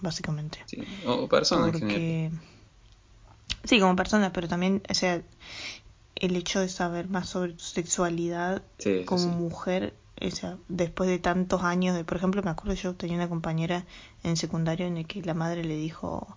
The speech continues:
Speaker 1: que no se preocupara por su primera vez porque no iba a quedar embarazada. N-, nunca,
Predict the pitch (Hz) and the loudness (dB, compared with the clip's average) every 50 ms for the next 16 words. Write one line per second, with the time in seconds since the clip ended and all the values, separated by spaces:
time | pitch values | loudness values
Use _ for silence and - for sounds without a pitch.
0 | - - - - - - - - - - - - - - 170 170 165 165 165 160 | -20 -20 -20 -20 -20 -20 -20 -20 -20 -20 -16 -8 -4 -2 -2 0 0 -2 -2 -2
1 | 160 160 156 156 156 151 151 147 147 143 - - - - - - 196 220 247 - | -2 -2 -2 -4 -4 -6 -8 -8 -10 -10 -12 -12 -14 -12 -2 2 2 2 2 4
2 | - 262 247 - - 170 196 190 202 214 - 208 202 - 175 - 185 175 180 180 | 4 2 2 2 2 2 2 2 4 2 2 0 -2 -4 -4 -4 -2 -2 0 0
3 | 185 185 185 185 190 214 - - 262 269 - - 185 180 180 175 175 175 170 170 | 0 2 2 2 0 0 0 -2 -2 -2 -2 -2 0 0 0 0 2 0 0 0
4 | 165 170 165 165 165 170 160 160 151 151 - - 165 151 147 - - - - - | 0 -2 -2 -2 -2 -2 -2 -2 -2 -4 -4 -6 -6 -6 -6 -8 -10 -16 -20 -12
5 | - - - - - - - - - - - - - - 175 170 - - - 180 | -8 -8 -6 -6 -6 -8 -10 -12 -12 -16 -18 -12 -8 -6 -4 -4 -2 0 2 4
6 | 170 165 160 - 156 - | 4 4 2 -2 -4 -8